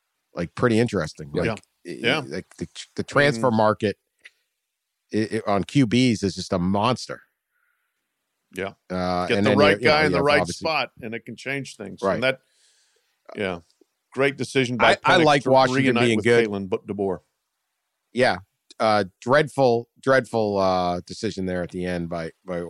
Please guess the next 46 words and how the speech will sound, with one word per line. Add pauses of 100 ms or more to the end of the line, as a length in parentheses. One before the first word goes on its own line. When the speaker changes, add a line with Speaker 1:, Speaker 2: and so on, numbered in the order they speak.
(140)
Speaker 1:
by
the
Ducks.
But,
uh,
it
was
a
good
game.
I
was
really
happy
that,
that, (640)
you
know,
a
lot
of
people
got
to
watch (100)
Pac-twelve
'cause,
uh,
you
know,
you
get
the,
the
Arizona,
huge
statement
game
for
them, (440)
but
it's
two
in
the
morning.